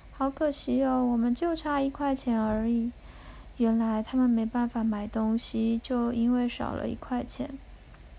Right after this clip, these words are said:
看到这个情形，咪咪忍不住说：“如果把一块钱借给他们，他们就可以买了。”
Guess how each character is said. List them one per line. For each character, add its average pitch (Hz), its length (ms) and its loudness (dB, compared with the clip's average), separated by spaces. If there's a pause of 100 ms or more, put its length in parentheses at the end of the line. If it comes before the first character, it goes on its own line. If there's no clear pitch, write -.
(340)
看 269 160 0
到 269 140 6
这 269 140 0
个 247 120 2
情 233 280 0
形， 196 520 -4
咪 220 140 2
咪 220 160 2
忍 208 260 0
不 220 80 -4
住 226 240 -2
说 220 460 0 (480)
：“如 240 140 2
果 254 100 4
把 247 180 2
一 214 120 -2
块 269 260 -2
钱 220 400 0
借 254 160 0
给 240 160 0
他 240 220 -2
们， 220 440 2 (140)
他 - 140 -6
们 294 100 -2
就 294 160 -2
可 277 140 -2
以 247 100 4
买 226 280 2
了。” 220 280 -2